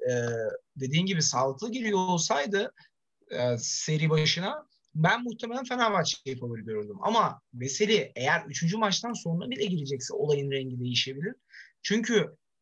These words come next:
ilk iki maça girmedi diyelim mesele. Ben yine de iki maçtan birini çalabileceğimizi düşünüyorum. Şimdi orada farklı göstergeler de var. Mike James durumu var. Mike James acaba geri dönecek mi Amerika'dan?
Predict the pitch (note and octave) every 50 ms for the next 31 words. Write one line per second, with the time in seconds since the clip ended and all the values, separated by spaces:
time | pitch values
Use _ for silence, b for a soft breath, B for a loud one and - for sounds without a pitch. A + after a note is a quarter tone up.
0 | _ _ _ D#3+ E3+ E3+ D#3+ - F3+ - B3 A#3+ A3+ A3+ A3 - A#3 A3 G#3+ G3
1 | A3+ A3+ A3 A3 G#3 F3+ E3 E3 E3 D#3+ - E3 D3 C#3+ C#3 C3+ C3+ C3+ C3 B2+
2 | B2 - - C#3+ C#3+ F3+ G3+ G#3 b b b b b b _ _ - F3 A3 B3+
3 | C#4 D#4 E4+ E4 D#4 D4+ B3 B3+ A#3+ A#3 C4+ B3+ B3+ A#3+ A#3+ - B3 A#3 A3+ A3+
4 | G3+ A3 A3+ A3 A3 - A3+ G#3+ G#3+ G3 G#3 G#3 G3 F#3+ G#3 G3+ G3+ G3 G3+ G3
5 | F#3 F3 - - F#3+ F#3 F#3 D#3+ C#3 A#2+ G#2 - - _ B B B B B B
6 | - - G3+ A3+ A#3+ A#3+ C4 C4+ C4+ C#4 C4+ - A#3 A3+ A3+ - - C4+ C4+ B3+
7 | - - - G#3 G#3 G#3 - - A3+ A3 A3+ A3+ A3+ A3+ A#3 A#3 A#3 A3+ A3 G#3
8 | F#3+ F3 D#3 C#3+ C3+ D3 F3 F#3 E3+ - - G#3 G#3+ G#3+ G3 - - G#3+ G3+ G#3
9 | G#3+ G#3+ G#3+ G3 E3+ D3 C3 C#3 D3 D3+ D#3+ - F#3+ F#3+ F#3 - - D#3+ D#3 E3+
10 | F3 F3+ F#3+ F#3+ E3+ F#3 F3+ F#3+ F3+ F#3 F3 F3 D#3 E3 G3 G3 G3 - G#3 G3+
11 | G3 F#3+ F3+ E3+ E3 E3+ D3 C#3 B2+ A2+ -